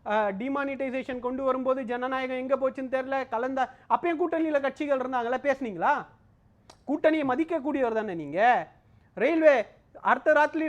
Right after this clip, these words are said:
நிறுத்துனீங்களே, அப்ப எத்தனை கூட்டணி கட்சிகள் கிட்ட பேசுனீங்க? பேசிட்டு நிறுத்துனீங்களா? ஏன் லாக்டவுன் கொண்டு வரோன்றப்ப எத்தனை கூட்டணி அமைச்சர்களை கூப்பிட்டு விவாதிச்சீங்க? தான் தோன்றித்தனமாக செயல்பட்டு கொண்டிருந்த மோடி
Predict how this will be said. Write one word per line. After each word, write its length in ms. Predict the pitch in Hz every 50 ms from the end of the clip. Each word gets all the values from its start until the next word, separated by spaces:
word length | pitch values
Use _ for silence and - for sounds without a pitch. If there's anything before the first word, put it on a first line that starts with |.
| 285 269
நிறுத்துனீங்களே, 560 | 262 269 262 262 294 269 269 254 240 233 226
அப்ப 160 | 226 254 254
எத்தனை 300 | 247 247 247 - 320 311 277
கூட்டணி 320 | - 294 269 254 294 285 247
கட்சிகள் 440 | 262 247 - 247 220 226 220 208
கிட்ட 140 | 214 185 202
பேசுனீங்க? 480 | 185 233 233 233 233 247 240 233 240 262 285 277 - _ _ _ _ _ _ _ _ _ _ _ _ -
பேசிட்டு 380 | 262 269 262 311 285 240 269
நிறுத்துனீங்களா? 680 | 254 247 247 233 - 262 247 226 202 185 196 226 269 277 214 160 - - _ _ _ _ _ _ _ -
ஏன் 240 | 180 262 302 285 269
லாக்டவுன் 420 | 277 294 311 302 302 302 285 269
கொண்டு 240 | 277 254 262 262 285
வரோன்றப்ப 500 | 269 254 254 269 269 262 247 247 233 269 262 254 - - - -
எத்தனை 300 | 226 247 247 320 302 277 -
கூட்டணி 380 | - 285 294 - 294 277 269 254 226
அமைச்சர்களை 580 | 214 240 277 294 - 311 285 277 262 254 247
கூப்பிட்டு 380 | - - 254 220 - 254 233 226
விவாதிச்சீங்க? 540 | 233 247 254 247 247 - - 247 240 240 254 277 277 - - _ _ _ _ _ -
தான் 280 | 226 247 285 330 311 294
தோன்றித்தனமாக 920 | 320 320 311 320 330 311 - 285 277 277 277 277 285 302 330 320 330 294
செயல்பட்டு 480 | - 285 262 277 285 294 269 262 - 226
கொண்டிருந்த 420 | 202 233 220 214 196 190 185 170
மோடி 380 | 160 160 180 214 208 180 175